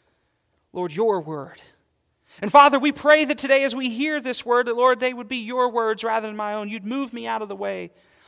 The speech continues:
Lord, use me as a mouthpiece to proclaim your message to your people. And Lord, as we hear this message, may we apply it to our hearts, Lord, to our lives.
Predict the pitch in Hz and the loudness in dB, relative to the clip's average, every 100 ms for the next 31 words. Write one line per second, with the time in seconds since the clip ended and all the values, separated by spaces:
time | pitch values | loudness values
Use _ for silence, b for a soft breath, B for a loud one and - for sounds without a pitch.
0 | b 190 165 226 180 196 180 175 170 180 | b -8 -6 -8 -8 -10 -10 -8 -6 -6
1 | 175 175 160 - 165 - 165 156 156 147 | -8 -16 -16 -16 -20 -12 -10 -10 -10 -8
2 | 160 160 147 - - 131 143 - 131 - | -8 -10 -14 -16 -16 -20 -20 -18 -20 -14
3 | 147 - _ _ _ _ _ _ _ _ | -14 -14 _ _ _ _ _ _ _ _
4 | _ _ _ - 190 220 220 202 175 214 | _ _ _ -4 2 2 2 -6 -6 -4
5 | 190 190 185 190 - 165 165 170 185 165 | -4 -6 -6 -6 -6 -10 -10 -10 -8 -8
6 | - 190 190 175 156 - 165 151 156 175 | -8 -8 -6 -6 -8 -10 -6 -6 -4 -6
7 | 160 - - - _ _ _ _ _ _ | -6 -10 -18 -20 _ _ _ _ _ _
8 | _ _ _ 156 - 160 156 151 160 156 | _ _ _ -18 -10 -8 -6 -6 -4 -4
9 | 143 - - | -8 -12 -20